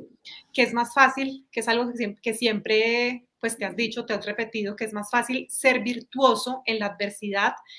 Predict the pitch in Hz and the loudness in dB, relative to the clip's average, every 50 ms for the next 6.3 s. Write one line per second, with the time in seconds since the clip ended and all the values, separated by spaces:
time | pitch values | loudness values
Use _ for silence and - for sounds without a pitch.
0 | - _ _ 240 233 214 208 214 214 208 - 220 214 - 240 214 - 247 226 - | -20 _ _ 2 2 2 2 0 -2 -2 -4 -6 -6 -6 -6 -6 -6 -8 -8 -4
1 | - 262 233 220 214 220 220 269 - _ _ _ _ _ - - 226 214 208 208 | 0 0 0 0 0 -4 -6 -6 -8 _ _ _ _ _ 2 2 2 2 2 -2
2 | 208 - 208 196 - 190 196 214 247 226 220 240 - - - 226 226 - - 220 | -2 -2 -4 -4 -4 -4 -2 0 0 2 2 0 -2 0 -2 -4 -4 0 0 0
3 | 214 208 196 202 - - 220 208 196 196 202 202 _ 247 240 220 214 220 240 247 | 0 0 -2 -6 -4 -2 -2 0 0 -2 -4 -4 _ 0 0 0 0 -2 -6 -8
4 | - _ _ _ 214 196 196 190 180 - - - 220 262 285 - - - 208 202 | -8 _ _ _ -14 -12 -10 -10 -10 -10 -8 -4 -4 -2 -2 -4 -4 -4 -4 -4
5 | - 269 - - - 226 214 202 - 294 294 294 254 233 214 - - 202 196 208 | -6 -8 -10 -12 -8 -6 -6 -6 -6 -6 -8 -8 -8 -10 -10 -8 -10 -4 0 0
6 | 202 - - _ 233 262 | -2 -2 -2 _ -10 -10